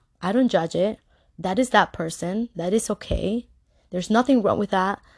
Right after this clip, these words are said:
I'm not better than them, and they're not better than me. It just means we don't vibe.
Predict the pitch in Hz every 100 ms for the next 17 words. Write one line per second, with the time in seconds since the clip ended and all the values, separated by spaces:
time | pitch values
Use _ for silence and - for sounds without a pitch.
0 | _ _ - 196 214 208 226 214 220 220
1 | 214 208 185 175 185 180 185 190 185 175
2 | 180 180 170 175 - _ _ _ _ 208
3 | - 233 - 214 190 196 - _ - 190
4 | 190 175 - -